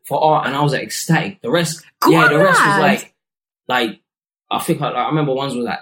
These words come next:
Speaker 1: Fs, and, like, I was just like, I think I got, like, a, can you even get a U? I'm sure I got a U in one of them. <laughs> But it was, it was
Speaker 2: I think you can,
Speaker 1: yeah, it was,
Speaker 2: babes.
Speaker 1: yeah,
Speaker 2: It's
Speaker 1: but
Speaker 2: the
Speaker 1: it was the
Speaker 2: past.
Speaker 1: past. But
Speaker 2: <laughs>
Speaker 1: anyway,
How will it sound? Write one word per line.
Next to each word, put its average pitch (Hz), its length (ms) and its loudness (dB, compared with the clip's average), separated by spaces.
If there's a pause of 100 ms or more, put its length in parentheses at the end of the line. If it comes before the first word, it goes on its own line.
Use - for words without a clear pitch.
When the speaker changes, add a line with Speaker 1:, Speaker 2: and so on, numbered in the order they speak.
(100)
Speaker 1:
Fs, 120 380 -4
and, 110 120 -8
like, 110 160 -8
I 101 80 -6
was 120 140 -10
just 107 100 -18
like, 110 320 -10
I - 60 -16
think 160 160 -8
I 127 60 -10
got, 127 160 -2
like, 110 180 -6
a, 107 140 -8 (160)
can 175 100 4
you 240 140 4
even 202 100 0
get - 100 0
a 139 60 0
U? 165 260 4
I'm 175 120 2
sure 190 140 -2
I 127 40 -2
got 117 140 -4
a - 60 -2
U 139 280 -4 (240)
in 131 120 0
one 139 140 2
of 131 80 4
them. 147 480 2
<laughs> 508 800 2 (580)
But - 140 2
it 160 40 4
was, 180 120 4
it 175 120 2
was 170 100 2 (160)
Speaker 2:
I 220 120 2
think 403 340 0
you 453 140 6
can, 349 180 4
Speaker 1:
yeah, 440 120 6
it 240 320 4
was, 165 120 2
Speaker 2:
babes. - 220 -10
Speaker 1:
yeah, 170 220 2
Speaker 2:
It's 143 140 2
Speaker 1:
but - 120 0
Speaker 2:
the - 0 -
Speaker 1:
it - 40 2
was 175 100 4
the 165 60 -2
Speaker 2:
past. 156 100 -10
Speaker 1:
past. 151 260 2
But - 100 0
Speaker 2:
<laughs> - 40 -4
Speaker 1:
anyway, 135 380 2